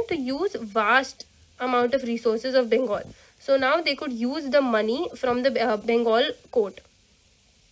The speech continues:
They solved the East India Company's problem too.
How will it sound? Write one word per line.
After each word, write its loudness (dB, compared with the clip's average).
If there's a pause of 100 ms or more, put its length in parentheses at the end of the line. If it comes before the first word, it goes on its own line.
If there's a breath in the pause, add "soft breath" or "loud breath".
(340)
They -4
solved 2
the -4
East -6
India 0
Company's -2
problem 2
too. -2